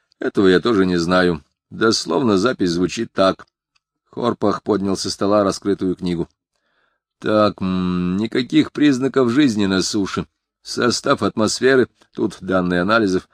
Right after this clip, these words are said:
Ага, вот. В восемнадцать сорок второй патруль,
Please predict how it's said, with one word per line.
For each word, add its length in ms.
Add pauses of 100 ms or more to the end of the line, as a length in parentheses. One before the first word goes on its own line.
(100)
Ага, 420
вот. 260 (1000)
В 100
восемнадцать 760
сорок 400
второй 340
патруль, 460